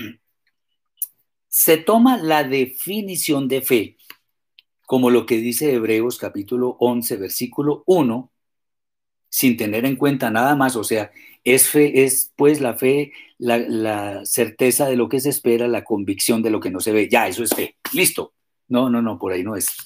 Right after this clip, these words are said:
Eso es una parte. Eh, si se toma solamente esa definición como la fe, entonces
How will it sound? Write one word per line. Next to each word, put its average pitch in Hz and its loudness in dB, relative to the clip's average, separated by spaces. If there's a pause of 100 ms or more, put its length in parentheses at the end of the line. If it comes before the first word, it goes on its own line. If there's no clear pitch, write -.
(720)
Eso 95 2
es 196 6
una 214 6
parte. - 0 (1700)
Eh, 139 2 (1300)
si 175 -2
se 147 2
toma 240 4
solamente 254 0
esa 220 0
definición 147 -2
como 123 -4
la 120 -2
fe, 120 0
entonces 156 -4